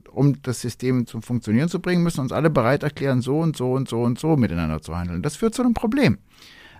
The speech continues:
Ähm, nämlich dem, dass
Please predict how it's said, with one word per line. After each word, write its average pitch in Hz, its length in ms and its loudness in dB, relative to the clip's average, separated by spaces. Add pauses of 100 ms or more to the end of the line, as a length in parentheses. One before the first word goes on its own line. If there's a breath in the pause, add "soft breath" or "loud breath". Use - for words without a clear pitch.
(180 soft breath)
Ähm, 160 360 8 (1160 soft breath)
nämlich 208 280 10
dem, 233 480 8
dass 185 260 4